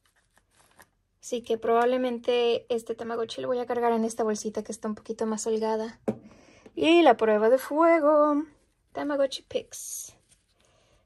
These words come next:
Uop. ¿Cabe? ¿No cabe?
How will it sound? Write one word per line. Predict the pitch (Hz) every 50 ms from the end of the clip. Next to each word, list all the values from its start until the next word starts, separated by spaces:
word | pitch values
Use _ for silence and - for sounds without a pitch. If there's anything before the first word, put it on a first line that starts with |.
| _ _ _ -
Uop. | - - - - - - _ _ _ _ _ - - _ _ _ _ _ _ _ _ _ _ _ _ _ _ _ -
¿Cabe? | - 214 202 208 208 220 285 330 349 359
¿No | 359 311 262 262
cabe? | - 233 214 208 214 233 277 320 370 392 415